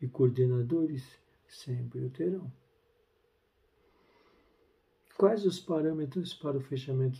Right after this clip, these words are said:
dessa nota do primeiro bimestre? As avaliações de todos os professores do Classroom. Se não o faz,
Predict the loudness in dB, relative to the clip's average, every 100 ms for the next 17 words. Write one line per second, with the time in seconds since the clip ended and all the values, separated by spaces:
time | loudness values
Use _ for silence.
0 | -8 -8 -4 -4 -4 -4 -2 -2 -6 -12
1 | -20 _ _ -12 -8 -2 0 -2 -2 -6
2 | -4 -6 -10 -20 _ _ _ _ _ _
3 | _ _ _ _ _ -6 -2 0 0 0
4 | -2 -4 -4 -4 -2 -2 -4 -4 -2 0
5 | -2 -8 -18 -6 -6 -4 -6 -6 -4 -2
6 | -4 -8 -14 -20 _ -20 _ -4 -4 -4
7 | -8 -8 -8 -8 -14 _ _ _ _ _
8 | _ _ _ _ _ -20 0 2 4 2
9 | 2 0 -6 -6 -8 -14 -20 -20